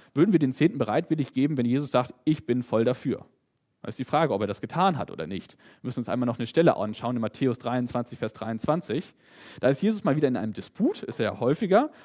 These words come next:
und jetzt mit seiner Lieblingsgruppe, nämlich den Pharisäern. Und er sagt Folgendes: „Wehe euch, ihr Schriftgelehrten und Pharisäer,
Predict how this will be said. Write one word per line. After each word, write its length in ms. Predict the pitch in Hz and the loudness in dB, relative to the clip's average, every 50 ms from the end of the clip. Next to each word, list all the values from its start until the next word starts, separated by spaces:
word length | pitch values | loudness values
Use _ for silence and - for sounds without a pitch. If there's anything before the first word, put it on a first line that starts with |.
| - - | -6 -4
und 140 | 143 147 | 0 2
jetzt 180 | 143 143 139 - | 2 0 0 -2
mit 100 | 151 139 | -4 -2
seiner 160 | - 127 123 | 0 2 4
Lieblingsgruppe, 580 | 139 208 294 - 233 165 139 - 139 123 - 180 | 6 6 4 4 2 0 0 0 -2 0 0 0
nämlich 180 | 151 139 147 | 0 -2 -2
den 100 | - 170 | -4 -4
Pharisäern. 640 | 156 - 117 117 151 156 127 123 110 87 82 - - - _ _ _ _ _ _ _ _ _ _ _ _ _ - - | -4 -4 -4 -2 -2 -2 -2 -2 -2 -2 -4 -6 -12 -18 _ _ _ _ _ _ _ _ _ _ _ _ _ -10 -2
Und 100 | - 160 | 2 2
er 60 | 175 | 4
sagt 180 | 156 151 131 - | 4 2 0 -2
Folgendes: 480 | - 139 120 113 110 98 98 - - - _ - - - _ - | 0 0 0 2 0 -4 -8 -10 -14 -20 _ -20 -20 -20 _ -2
„Wehe 260 | 151 190 254 214 151 | 2 6 6 8 8
euch, 200 | 131 135 147 - | 6 6 2 0
ihr 80 | 127 - | -2 -4
Schriftgelehrten 580 | - - 135 - - - 127 120 123 123 123 | -4 -4 -4 -4 -4 -2 2 2 2 2 0
und 80 | 120 113 | -2 -8
Pharisäer, 680 | - - 107 98 107 95 - 123 131 143 143 156 170 | -6 -6 -6 -6 -6 -6 -4 0 0 2 2 0 -2